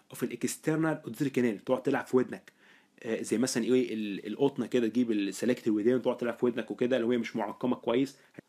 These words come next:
هتعمل ايه؟ ديفيوز اوتايتس اكسترنا. في بعد كده ال swimming in infected swimming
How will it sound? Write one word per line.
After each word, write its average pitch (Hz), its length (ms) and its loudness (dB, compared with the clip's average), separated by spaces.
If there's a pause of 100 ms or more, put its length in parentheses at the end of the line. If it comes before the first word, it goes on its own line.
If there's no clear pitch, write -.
(140)
هتعمل 123 400 4
ايه؟ 120 140 -2
ديفيوز 113 540 2 (280)
اوتايتس 113 280 0
اكسترنا. 143 560 2 (920)
في 165 100 6
بعد 120 260 2
كده 143 340 0 (420)
ال 104 180 -2
swimming 135 680 2 (500)
in 220 140 6
infected 160 680 2 (400)
swimming 147 560 4